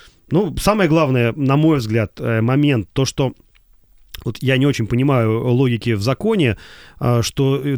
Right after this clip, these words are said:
ты должен, э, предоставить диагностическую карту, если ты, э,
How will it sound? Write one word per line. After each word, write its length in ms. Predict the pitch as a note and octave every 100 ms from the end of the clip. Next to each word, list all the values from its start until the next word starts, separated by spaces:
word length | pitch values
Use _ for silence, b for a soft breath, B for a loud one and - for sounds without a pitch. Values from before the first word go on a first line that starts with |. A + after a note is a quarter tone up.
| -
ты 140 | D#3+
должен, 520 | C#3 D3+ C#3+ B2+ C#3 - b b b -
э, 680 | B2+ B2+ B2+ B2+ B2+ B2 B2 A#2 G#2+ G#2 -
предоставить 380 | B2+ A2+ D#3+ B2+
диагностическую 640 | C3 C#3 - - - C#3
карту, 340 | - A3+ -
если 300 | C3 B2+ -
ты, 540 | B2 - E3 D#3+ C#3 A#2+
э, 280 | C3 A#2